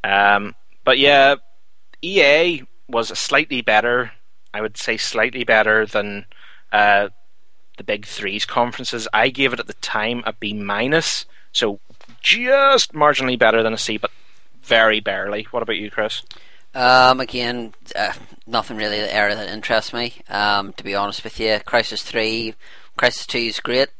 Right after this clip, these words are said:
Speaker 2: Um, Crysis three looks good, but again, it's fifa, Madden, N H L, Need for Speed, four games year on year, year in, year out.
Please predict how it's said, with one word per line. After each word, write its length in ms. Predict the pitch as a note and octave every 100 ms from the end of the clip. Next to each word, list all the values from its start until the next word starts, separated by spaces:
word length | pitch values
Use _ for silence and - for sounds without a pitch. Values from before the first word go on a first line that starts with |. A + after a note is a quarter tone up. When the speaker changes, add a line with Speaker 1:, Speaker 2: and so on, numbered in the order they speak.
| -
Speaker 2:
Um, 320 | G#2 G#2+ G#2+
Crysis 240 | - G2
three 240 | - G2+ G2+
looks 580 | G2+ - - - - - - -
good, 340 | A#2 A2+ A2+ -
but 340 | A2 G2+ - - - - - -
again, 520 | A2+ A#2 G#2+ G#2+ A2 -
it's 180 | - -
fifa, 520 | - A2+ - G#2+ G#2 -
Madden, 640 | A2+ G#2 G2 G2+ G2+ G2+ -
N 200 | G#2+ G#2
H 260 | G2+ -
L, 380 | G#2+ G2+ G2 G2+
Need 160 | G#2 G2
for 140 | -
Speed, 520 | - - G2 G2 G2 - - - -
four 280 | - A#2
games 580 | G2 G#2 G2 G2 G2+ - -
year 220 | G2+ G2+
on 180 | G2 G2+
year, 240 | G2 - - -
year 300 | - A#2+ B2
in, 280 | A#2 A2+ A2+
year 220 | G#2+ G2+ G2+
out. 260 | G#2 -